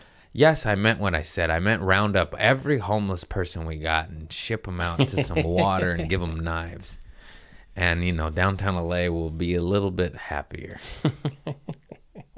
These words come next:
Speaker 1: These are just jokes.
Speaker 2: I, my assumption when you said that was that you wanted them to, like, survive.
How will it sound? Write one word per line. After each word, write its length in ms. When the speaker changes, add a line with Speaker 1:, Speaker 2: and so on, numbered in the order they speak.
Speaker 1:
These 180
are 60
just 300
jokes. 540
Speaker 2:
I, 120
my 220
assumption 500
when 120
you 60
said 200
that 160
was 120
that 140
you 160
wanted 260
them 140
to, 100
like, 360
survive. 800